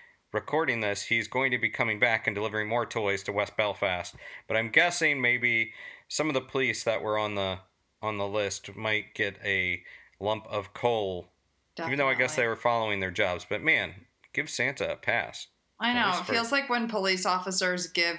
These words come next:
Speaker 2: kids that have lemonade stands tickets 'cause they don't have a business license.
Speaker 1: Yeah, just a bit of a killjoy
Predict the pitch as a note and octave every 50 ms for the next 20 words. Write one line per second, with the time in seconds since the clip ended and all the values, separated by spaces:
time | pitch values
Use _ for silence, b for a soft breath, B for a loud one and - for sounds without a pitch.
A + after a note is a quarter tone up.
0 | - - - - F#3 E3+ E3 - - F3 E3 C3+ - F3+ E3+ - D3+ E3 D#3+ D#3+
1 | D#3+ D#3 D3+ D3+ D3 D3 - - E3 D#3 D3+ D3+ - - - E3+ C#3+ - C#3+ D#3+
2 | - - - - F3+ - D#3+ D3+ D3 D3 D3 C#3+ C#3+ D3 C#3+ - C#3+ B2+ - -
3 | F#2+ - - - - - - - - - - - - - - - - - - _
4 | _ _ _ _ _ - G2 G2 G2 G2 E2+ F#2 - _ - - - C#3 C#3 -
5 | C#3 B2 G#2+ G#2 F#2 - - _ _ _ _ _ - - C3+ B2+ A#2+ A#2 A2 A2+
6 | G#2+ G#2 G2+ F#2+ F2+